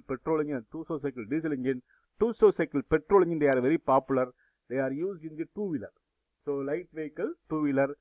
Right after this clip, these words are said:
mopeds, uh, uh, for, uh, low,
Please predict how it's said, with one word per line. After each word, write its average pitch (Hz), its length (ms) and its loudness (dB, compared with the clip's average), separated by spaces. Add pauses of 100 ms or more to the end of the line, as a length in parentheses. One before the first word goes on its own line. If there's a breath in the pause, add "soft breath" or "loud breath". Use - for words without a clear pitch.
(280)
mopeds, 156 460 0 (340)
uh, 139 60 -2
uh, 143 580 2
for, 143 320 2 (380)
uh, 143 280 0 (320)
low, 190 380 0